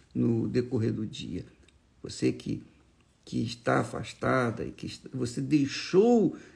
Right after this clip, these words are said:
de fazer o bem, você deixou de evangelizar, você deixou de ser uma fonte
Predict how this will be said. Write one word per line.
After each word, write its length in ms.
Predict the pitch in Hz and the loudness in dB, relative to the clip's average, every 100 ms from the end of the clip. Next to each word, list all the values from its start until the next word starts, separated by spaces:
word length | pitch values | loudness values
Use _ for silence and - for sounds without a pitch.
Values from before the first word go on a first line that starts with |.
| _ | _
de 100 | 135 | -8
fazer 400 | 135 156 120 123 | -4 -2 0 0
o 80 | 131 | 0
bem, 300 | - 123 123 | 0 0 0
você 240 | - - | -2 -4
deixou 680 | 135 143 123 - 165 226 254 | 0 0 0 0 4 6 6
de 120 | 190 | 2
evangelizar, 720 | 185 160 147 156 147 135 127 139 | 2 4 6 4 4 0 0 -2
você 260 | - - | -2 -2
deixou 640 | 147 160 156 - 196 269 240 | 2 2 0 2 4 6 2
de 140 | 196 | -2
ser 200 | - 180 | 0 2
uma 220 | 180 165 | 2 0
fonte 800 | - - 190 277 302 - - - | -4 -4 4 6 6 4 -8 -12